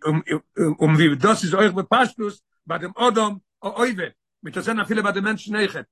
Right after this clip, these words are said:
צו דער חילוק, ווי ווען ער לערנט תורה, און ווי ווען ער טוט, אין עניני רשות, ווען ער גייט ארויס, כובע זיין, די וועלט, און זיי ברענגען צו קדושה. דער רבי ברענגט דער רב, אין דער אורה אינענצוואנציג, אויך פון דעם רבי נשמת סעדן טוב, רבי סמך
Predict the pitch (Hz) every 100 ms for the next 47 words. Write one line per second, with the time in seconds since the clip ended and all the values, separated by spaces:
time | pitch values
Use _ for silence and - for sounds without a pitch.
0 | _ _ _ - 160 165 214 254 190 175
1 | 180 175 196 190 160 202 226 220 269 -
2 | _ _ 185 190 185 180 254 233 - _
3 | - 190 214 214 202 196 262 190 202 190
4 | 214 220 233 233 190 _ _ _ _ -
5 | 254 277 233 185 208 202 180 190 254 226
6 | 208 _ _ 185 185 165 233 220 196 202
7 | 151 143 - - _ _ _ _ - 143
8 | 139 160 165 175 214 196 185 170 - _
9 | _ 143 143 170 175 175 165 151 - 185
10 | - 151 - 175 185 170 165 156 147 147
11 | 165 185 175 - 165 175 160 147 139 185
12 | 165 160 156